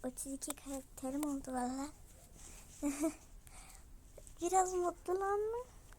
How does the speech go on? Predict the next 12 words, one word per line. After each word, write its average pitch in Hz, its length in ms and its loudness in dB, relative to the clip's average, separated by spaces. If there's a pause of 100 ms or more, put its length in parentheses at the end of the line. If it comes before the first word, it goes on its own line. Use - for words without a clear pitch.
(320)
Aa, 269 80 2
mutlulandım 302 1000 0
diyor 269 220 2
ya. 277 380 -2 (880)
Beynim 311 340 0
gitti - 300 -6
benim. 294 180 4 (3250)
Mutlu 302 440 4
oldum. 302 420 6 (880)
Belki 247 340 0
görmüşsünüzdür 277 1000 2 (120)
birisini. 285 500 -2